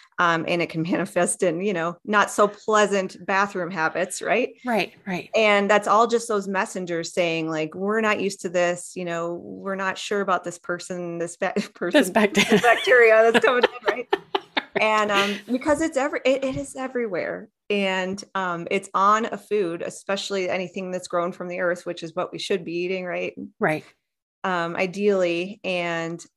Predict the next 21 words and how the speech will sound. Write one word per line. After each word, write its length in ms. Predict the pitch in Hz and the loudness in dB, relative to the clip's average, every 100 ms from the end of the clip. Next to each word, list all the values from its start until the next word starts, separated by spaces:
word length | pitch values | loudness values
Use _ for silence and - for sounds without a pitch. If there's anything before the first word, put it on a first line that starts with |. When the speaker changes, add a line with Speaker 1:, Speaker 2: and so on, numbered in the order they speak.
| _ | _
Speaker 1:
so 240 | - 185 170 | -8 -2 0
it, 180 | 180 - | 0 -4
it 120 | 190 | -6
comes 280 | - 202 202 | -6 -8 -4
from 160 | 202 | -6
the 80 | 185 | -6
soil. 540 | - 180 170 170 160 - _ 185 | -4 -2 2 2 0 -2 _ -4
And 480 | 175 170 170 170 - _ _ _ _ _ _ _ _ _ _ _ _ _ | -2 -4 -6 -10 -16 _ _ _ _ _ _ _ _ _ _ _ _ _
so 680 | - - 240 220 214 208 - _ _ _ _ _ | -10 -2 2 4 4 2 -2 _ _ _ _ _
it's, 200 | 226 - - | -14 -12 -10
it's 160 | 240 | -10
very 520 | 208 196 247 254 262 247 | -12 0 2 4 2 0
fascinating 760 | 233 180 175 175 165 156 160 | 0 0 -2 -6 -6 -4 -4
because 720 | 170 - _ _ 214 180 175 - _ - | -6 -12 _ _ -6 -4 -6 -16 _ -16
you 240 | - 214 | -8 -8
can't 320 | - 269 277 | -4 -2 -2
necessarily 640 | 214 208 202 208 202 190 175 | -4 -6 -6 -2 -2 -2 -4
say 460 | - 175 165 175 _ _ _ _ _ _ _ _ - | 0 2 0 -2 _ _ _ _ _ _ _ _ -6
you 140 | 196 | -4
should 560 | - - 226 208 202 180 | -2 2 4 4 2 -4
be 120 | 180 | -10